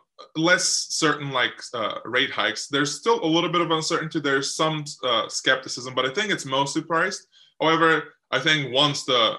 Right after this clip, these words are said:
uh, the announcement is delivered, if it is delivered, we would see some more flattening of the curve, just because people are, you know, now for sure going to know that the Fed can go, in theory, as early as March. That's not our base case, but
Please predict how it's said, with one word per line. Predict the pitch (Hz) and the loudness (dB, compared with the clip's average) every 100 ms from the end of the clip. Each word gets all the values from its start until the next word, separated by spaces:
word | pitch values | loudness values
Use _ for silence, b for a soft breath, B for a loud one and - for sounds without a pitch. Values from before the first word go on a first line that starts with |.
| - | -6
uh, | - - _ _ - 110 | -10 -12 _ _ -16 -4
the | 107 101 98 - | -2 -2 -4 -10
announcement | - 117 117 113 113 107 | -6 0 0 -2 -6 -4
is | 117 110 | -4 -4
delivered, | 107 101 101 95 | -4 -4 -4 -2
if | 120 - | -4 -4
it | 110 | -6
is | 101 | -8
delivered, | 101 101 98 101 98 _ _ - | -8 -8 -8 -10 -12 _ _ -6
we | 127 | -4
would | 120 | -2
see | - 113 | -2 -2
some | 104 107 | -2 -6
more | 107 101 | -6 -6
flattening | - 110 107 107 104 | -4 -2 -2 -2 -8
of | 101 95 | -8 -10
the | 98 | -10
curve, | - 98 98 - _ _ - | -6 -6 -6 -12 _ _ -6
just | 123 - | -6 -6
because | 107 113 104 - | -6 -2 -2 -2
people | 117 113 110 | -8 -4 -2
are, | 107 104 - | 0 -2 -6
you | |
know, | 110 - | -18 -12
now | 117 117 | -2 -2
for | 113 117 | -2 -6
sure | 104 127 113 | -6 -2 -2
going | 110 107 104 | -2 -4 -6
to | 101 | -8
know | 107 104 | -6 -2
that | 104 - | -2 -4
the | 104 | -8
Fed | - 127 - | 0 0 0
can | - 160 175 | 0 0 0
go, | 151 127 107 104 _ _ - | 0 0 0 -4 _ _ -6
in | 127 113 | -6 -2
theory, | 139 127 117 110 | 0 2 2 2
as | - 113 107 | 2 -2 0
early | 110 107 104 | -2 -2 -2
as | 98 104 | -4 -4
March. | 113 107 - | -2 -2 -2
That's | 120 - | -4 -2
not | 135 110 | -2 -2
our | 104 | -2
base | 107 107 | -2 -4
case, | - 95 98 - | -6 -10 -10 -8
but | 98 | -8